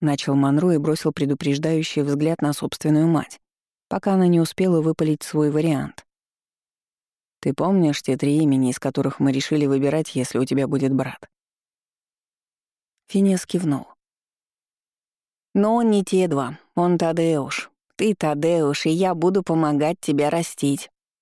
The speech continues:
Монро взял Тишу за руку, и на глазах у него блеснули слезы. Вопрос решен. Рождество для Райлана прошло легче. Новый дом, новые порядки, семья при нем.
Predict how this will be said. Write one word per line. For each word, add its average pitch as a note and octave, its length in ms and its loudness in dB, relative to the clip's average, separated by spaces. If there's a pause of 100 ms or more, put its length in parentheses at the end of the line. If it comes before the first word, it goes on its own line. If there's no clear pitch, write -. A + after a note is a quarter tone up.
(1080)
Монро E3+ 260 2
взял D#3 260 0
Тишу E3 320 -4
за C#3 220 -2
руку, C3 240 -2
и C3+ 60 2
на C#3 100 2
глазах D3 420 0
у D3 60 0
него C3 240 2
блеснули C#3 440 0
слезы. C3+ 460 -6 (680)
Вопрос C3 520 -2
решен. C3 500 -8 (2000)
Рождество F#3+ 560 0
для G#3 160 2
Райлана F#3+ 460 2
прошло E3 340 -2
легче. C#3+ 600 -6 (200)
Новый F#3+ 320 2
дом, D#3+ 320 2
новые C3+ 260 2
порядки, C3+ 560 -2
семья C#3 440 2
при C#3 180 -2
нем. C3+ 280 -6